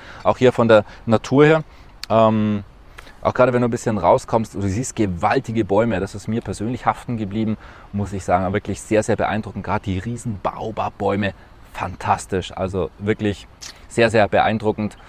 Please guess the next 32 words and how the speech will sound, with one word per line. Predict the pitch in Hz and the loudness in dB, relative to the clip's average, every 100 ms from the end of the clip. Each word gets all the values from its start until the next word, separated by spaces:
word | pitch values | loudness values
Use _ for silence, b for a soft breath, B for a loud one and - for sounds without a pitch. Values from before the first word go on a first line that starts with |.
| B B - | B B -4
Ähm, | 98 95 | -2 -2
auch | - 98 | -2 -4
die | 107 | -2
Natur, | 95 - 113 110 - - - - - - - - | -2 0 0 0 -2 -20 -20 -20 -20 -20 -20 -12
generell | 98 95 92 | -4 -2 -2
ein | |
bisschen | 92 104 92 | -4 -6 -2
rauskommen, | 82 98 104 101 95 | -2 0 0 0 0
so | 104 | -2
wie | |
man | 135 151 | -2 -2
sich | 123 - | -4 0
Afrika | 104 - - 85 | 0 0 -2 -2
auch | |
vorstellt. | - 98 - 98 | 0 0 0 -4
Auch | - - | -4 -4
die, | 101 95 B B | -6 -8 B B
die | 104 | -10
Tierwelt, | - 117 117 113 104 | -4 2 4 6 4
du | 98 | 0
findest | 104 95 | -4 -4
hier | - - | -4 -4
auch | 90 | -4
Schimpansen, | - 95 - 95 95 98 - B B - | -6 -4 -2 -2 -2 -4 -4 B B -4
ähm, | 92 92 90 90 - B B B | -2 0 -2 -6 -8 B B B
äh, | 92 92 78 | -4 -2 -2
es, | 92 | -6
es | - 95 | -8 -8
gibt | - 98 - | -8 -8 0
hier | 101 95 | 0 2
Hippos, | 123 110 110 104 - - | 0 0 0 0 -4 2
äh, | 101 101 | 4 4